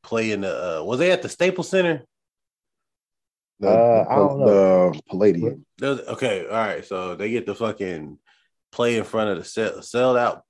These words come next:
Speaker 1: Palladium. They ain't fucking so-, he was like, "They ain't sold, uh, a building out in years."
Speaker 3: <laughs>
Speaker 1: I was like, "Damn." He was like, "They about to make," what he, he said something to the effect like, "They about to make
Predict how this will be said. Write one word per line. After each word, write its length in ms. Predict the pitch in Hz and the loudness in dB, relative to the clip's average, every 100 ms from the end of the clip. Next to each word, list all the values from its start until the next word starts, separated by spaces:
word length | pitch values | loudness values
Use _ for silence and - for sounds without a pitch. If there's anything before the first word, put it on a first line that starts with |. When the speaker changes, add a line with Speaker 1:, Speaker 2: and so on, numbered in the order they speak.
| _ | _
Speaker 1:
Palladium. 640 | 110 110 127 113 92 87 - _ _ _ _ _ _ _ _ | -6 -2 -2 -2 -6 -10 -16 _ _ _ _ _ _ _ _
They 280 | 87 120 139 | -6 0 0
ain't 240 | 131 101 | 0 -2
fucking 340 | 135 123 117 104 | -4 -4 -4 -8
so-, 240 | - 127 | -8 -6
he 100 | 127 | -2
was 180 | 151 131 | 0 0
like, 140 | 104 | -2
"They 160 | 101 143 | -2 -2
ain't 120 | 127 | -4
sold, 460 | - 135 139 123 - _ _ - | -2 0 0 -2 -8 _ _ -18
uh, 420 | - 82 80 113 | -12 -10 -10 -10
a 60 | 90 | -8
building 420 | 139 143 127 131 | -2 0 2 0
out 140 | 123 | -2
in 100 | 101 | -4
years." 580 | 131 175 127 90 - - _ _ _ _ _ | -2 -2 -2 -6 -16 -20 _ _ _ _ _
Speaker 3:
<laughs> 400 | _ _ _ - | _ _ _ -18
Speaker 1:
I 60 | 117 | -4
was 1800 | 220 196 226 - 202 165 - _ _ _ _ _ _ _ _ _ - - - | -2 0 0 -2 -4 -6 -8 _ _ _ _ _ _ _ _ _ -20 -20 -20
like, 180 | - _ _ | -20 _ _
"Damn." 560 | 135 160 175 127 95 - _ _ - - - _ _ _ _ _ _ - | -4 -2 0 -2 -4 -14 _ _ -20 -20 -20 _ _ _ _ _ _ -10
He 60 | |
was 160 | 113 104 | -6 -2
like, 240 | 107 101 | -2 -2
"They 60 | 131 | -2
about 260 | 131 117 | -2 -4
to 40 | 117 | -4
make," 320 | 120 117 - _ - _ _ | -4 -4 -6 _ -20 _ _
what 140 | - 160 | -8 -6
he, 140 | 170 139 | -6 -6
he 160 | 170 | -10
said 200 | 175 175 | -2 -2
something 320 | - 170 151 | 0 0 -2
to 140 | 131 147 | -6 -2
the 60 | |
effect 240 | 135 - 120 | -2 0 0
like, 200 | 113 98 | 0 0
"They 100 | 131 | -2
about 260 | 135 123 | 0 -2
to 80 | - | -4
make 320 | 120 117 101 | -6 -6 -6